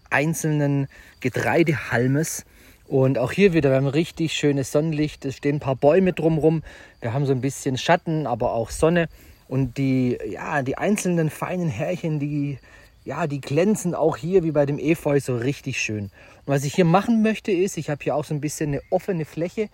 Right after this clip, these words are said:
Ich möchte mal mit meiner Ultraweitlinse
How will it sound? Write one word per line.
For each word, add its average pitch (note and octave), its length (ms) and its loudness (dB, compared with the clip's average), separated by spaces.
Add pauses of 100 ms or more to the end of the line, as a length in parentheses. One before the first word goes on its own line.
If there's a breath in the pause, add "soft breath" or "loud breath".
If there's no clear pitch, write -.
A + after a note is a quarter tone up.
(300 soft breath)
Ich D3 140 -10
möchte F3+ 220 -4
mal F3+ 80 2
mit E3+ 160 -2
meiner D3+ 380 0 (540)
Ultraweitlinse A2+ 1300 2